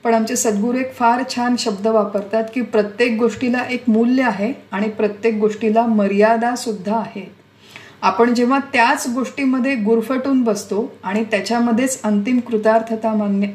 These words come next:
आहे असं मानतो, त्या आपल्या विचारसरणीला इथे छेद देणं चालू आहे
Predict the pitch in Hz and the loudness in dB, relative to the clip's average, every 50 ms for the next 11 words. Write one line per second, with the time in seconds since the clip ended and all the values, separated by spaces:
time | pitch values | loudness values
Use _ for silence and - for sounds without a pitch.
0 | - - 180 180 196 208 214 208 208 - 214 202 196 185 180 175 160 - 202 226 | -6 -8 -6 0 2 2 4 2 2 0 0 0 0 -2 -4 -6 -6 -6 -6 -6
1 | 277 - - - - - - - - - 247 247 233 214 214 240 247 254 233 214 | -6 -8 -14 -20 -20 -20 -20 -8 -2 -2 0 2 2 0 0 0 0 0 2 2
2 | 208 208 226 233 240 254 254 - - 247 254 247 247 247 254 262 269 254 208 - | 0 2 2 2 2 2 2 -2 -2 -2 0 0 0 0 -2 -2 -4 -6 -6 -6
3 | 254 247 208 - - 240 240 247 254 262 247 240 233 226 220 226 220 - 220 196 | -6 -6 -8 -6 -2 -2 0 0 0 0 0 2 2 2 2 2 0 0 -2 -2
4 | 196 190 185 185 - 185 196 247 | -2 -2 -4 -4 -4 -4 -4 -6